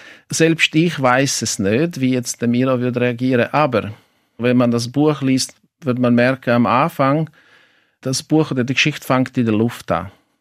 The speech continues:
Am Anfang landet das Flugzeug und in dem Flugzeug ist der General. Und das Flugzeug landet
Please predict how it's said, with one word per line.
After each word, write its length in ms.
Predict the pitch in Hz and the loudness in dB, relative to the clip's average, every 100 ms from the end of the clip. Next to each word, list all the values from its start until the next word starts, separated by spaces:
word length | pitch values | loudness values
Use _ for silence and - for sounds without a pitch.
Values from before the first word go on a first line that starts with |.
| _ _ - | _ _ -8
Am 140 | 107 110 | -2 0
Anfang 400 | 127 139 143 135 | 0 0 0 2
landet 540 | 120 107 123 120 - | 2 4 2 0 -2
das 140 | 117 | -6
Flugzeug 540 | - 117 117 - 113 104 | -4 -4 -4 -4 -4 -2
und 120 | 113 | -2
in 80 | 113 | 0
dem 100 | 117 | -2
Flugzeug 520 | - 151 156 - 131 | 2 0 0 -6 -4
ist 200 | 123 - | -2 -2
der 80 | 110 | -2
General. 480 | 110 101 95 92 98 - - - - - _ - | -2 -2 -4 -6 -8 -14 -20 -20 -20 -20 _ -2
Und 200 | 139 123 | 0 0
das 120 | 131 | 0
Flugzeug 480 | 147 160 - 156 131 | 0 -2 -2 -4 2
landet 880 | 123 120 151 165 165 165 - - | 2 4 2 2 2 0 -4 -16